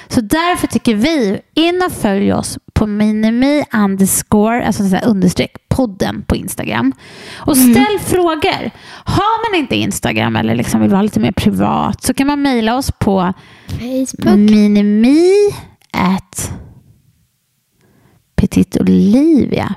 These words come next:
Speaker 1: punkt com.
Speaker 2: Mm.
Speaker 1: Mm, eller så kan man gå in på Facebook, ja. Där finns vi också på Minimi.
Speaker 2: Som jag sa innan.
Speaker 1: Podd, ja. Så att ställ frågor, var inte blyga nu. Vi tycker det är superkul att vi tillsammans skapar det här.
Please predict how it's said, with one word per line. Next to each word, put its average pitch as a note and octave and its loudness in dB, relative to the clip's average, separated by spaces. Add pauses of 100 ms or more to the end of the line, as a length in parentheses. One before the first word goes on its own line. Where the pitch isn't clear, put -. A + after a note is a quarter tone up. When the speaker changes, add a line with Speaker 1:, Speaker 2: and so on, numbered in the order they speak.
(140)
Speaker 1:
punkt - -6
com. - -4 (280)
Speaker 2:
Mm. C#4 4 (1800)
Speaker 1:
Mm, G3+ 4 (160)
eller E4+ 0
så - -4
kan A#3+ 0
man G#3 0
gå G3 0
in - -6
på - -6
Facebook, - -4
ja. - -10 (200)
Där A3 0
finns A3 0
vi A#3 2
också - -6
på - -2
Minimi. G3+ -4
Speaker 2:
Som C4+ 4
jag B3+ 2
sa A3+ -4
innan. A#3 0 (260)
Speaker 1:
Podd, - -2
ja. G3 4 (760)
Så - 0
att - -10
ställ G#4 -2
frågor, E4+ 0
var D4+ 0
inte E4 -2
blyga D#4+ 0
nu. A3+ 0
Vi B3+ 2
tycker D4+ 0
det D4+ 2
är C#4+ 0
superkul C#4 0
att A3+ -2
vi G#3+ 0
tillsammans G#3+ 0
skapar - -4
det - -2
här. A3+ -2